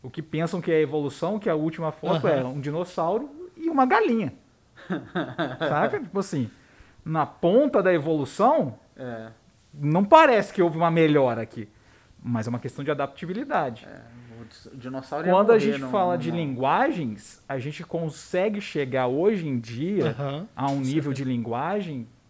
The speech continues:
Speaker 1: que a gente mudou de patamar, a gente avançou, a gente enxerga um progresso, mas as linguagens são operadas e exercidas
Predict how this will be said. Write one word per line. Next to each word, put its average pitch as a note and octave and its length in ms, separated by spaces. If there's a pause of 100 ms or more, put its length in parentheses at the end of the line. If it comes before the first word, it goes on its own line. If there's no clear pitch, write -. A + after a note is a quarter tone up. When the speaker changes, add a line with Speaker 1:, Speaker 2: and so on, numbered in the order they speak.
(420)
Speaker 1:
que D#3 500
a D#3+ 100
gente C#3 220
mudou C#3+ 240
de A#2 80
patamar, B2+ 720
a B2+ 100
gente A#2+ 320 (300)
avançou, C#3 880 (520)
a - 80
gente A#2+ 240
enxerga C#3+ 540
um B2+ 80
progresso, C#3 840 (840)
mas C3 280
as C#3 100
linguagens B2+ 640
são D3+ 160
operadas C#3 880
e D3+ 60
exercidas C3+ 1300